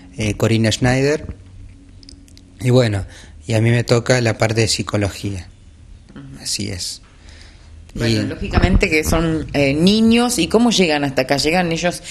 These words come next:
Speaker 2: digamos, ya enviados de, por la escuela, por algún docente que ve alguna problemática?
Speaker 1: Sí, eh, digamos, se, se, se mandan las fichas de derivación, eso se hace a principio de año.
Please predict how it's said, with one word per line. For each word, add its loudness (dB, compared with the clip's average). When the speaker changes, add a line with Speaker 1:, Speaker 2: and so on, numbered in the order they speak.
Speaker 2:
digamos, 0
ya 2
enviados 2
de, 0
por 0
la 0
escuela, 0
por -2
algún -2
docente -6
que 2
ve 2
alguna 0
problemática? -2
Speaker 1:
Sí, 2
eh, 0
digamos, 2
se, 2
se, 2
se -2
mandan 2
las -4
fichas 2
de 2
derivación, 2
eso 0
se -2
hace 0
a -2
principio 0
de 2
año. 0